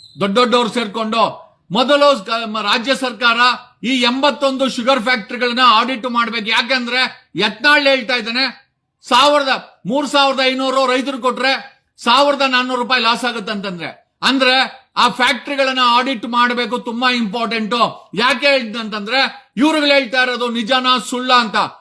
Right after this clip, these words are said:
ನೈಂಟಿ ನೈನ್ ಪರ್ಸೆಂಟ್ ಯತ್ನಾಳ್ ಹೇಳ್ತಾ ಇರೋದು ಸುಳ್ಳು.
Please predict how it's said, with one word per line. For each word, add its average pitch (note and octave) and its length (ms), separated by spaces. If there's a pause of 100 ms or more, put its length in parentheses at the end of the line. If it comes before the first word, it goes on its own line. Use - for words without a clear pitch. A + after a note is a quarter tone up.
(140)
ನೈಂಟಿ C#4 440
ನೈನ್ C#4 320
ಪರ್ಸೆಂಟ್ C4+ 400
ಯತ್ನಾಳ್ C4+ 500
ಹೇಳ್ತಾ B3+ 300
ಇರೋದು A#3+ 300
ಸುಳ್ಳು. B3 760